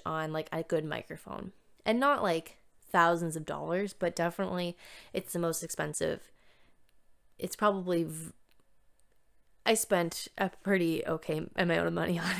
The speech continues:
it. So, um, uh, just for reference, I used to have a MacBook, but it died. One day it just wouldn't turn on, and I tried all the little, like, things where you click the buttons, and it just wouldn't work. So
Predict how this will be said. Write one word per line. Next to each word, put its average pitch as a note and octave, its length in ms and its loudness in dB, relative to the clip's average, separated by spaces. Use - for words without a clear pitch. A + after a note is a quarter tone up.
it. - 200 -2
So, G3+ 720 8
um, F3 680 2
uh, E3+ 240 2
just - 260 -4
for F#3+ 260 4
reference, E3 480 2
I - 60 2
used A3 280 0
to A#3 60 4
have G3+ 460 4
a E3 260 0
MacBook, F3 760 0
but F3 140 2
it E3+ 200 0
died. E3 460 -2
One F3+ 220 4
day E3+ 160 8
it D#3+ 100 4
just - 180 -2
wouldn't F3+ 200 4
turn G#3 200 2
on, F3 280 4
and E3 100 0
I D#3+ 60 -2
tried F3+ 260 6
all G3 140 8
the G3+ 120 4
little, F#3+ 360 4
like, E3+ 400 -2
things F#3+ 280 -2
where F3 80 -2
you F3 80 -4
click F#3 200 -2
the G3 60 -4
buttons, F3 300 -4
and E3+ 100 -2
it - 80 -6
just - 160 -8
wouldn't - 240 -6
work. - 260 -10
So F3 440 2